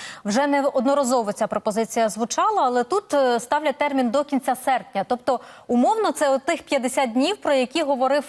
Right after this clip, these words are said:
е, Трамп. Які шанси, що ця зустріч може відбутися? Чи може, наприклад, там Путін запропонувати:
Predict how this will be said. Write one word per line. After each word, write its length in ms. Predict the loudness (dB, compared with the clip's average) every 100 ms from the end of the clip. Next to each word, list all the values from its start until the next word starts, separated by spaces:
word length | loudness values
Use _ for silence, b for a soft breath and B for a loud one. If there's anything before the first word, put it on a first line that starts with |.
| -4
е, 160 | -4 -2
Трамп. 360 | -2 -2 -6 -16 B B B B B
Які 360 | -4 -4 -2 -4
шанси, 800 | -2 -2 0 -2 -4 -2 0 -2
що 240 | -4 -6 -4
ця 180 | -2 -2
зустріч 400 | -2 -4 -4 0
може 260 | 0 0
відбутися? 600 | -4 -6 -8 -10 -10 -12
Чи 120 | -8
може, 240 | -2 -2 0
наприклад, 340 | -2 -2 -2
там 120 | -2
Путін 300 | -4 -4 -2
запропонувати: 800 | -2 -2 -4 2 4 4 2 0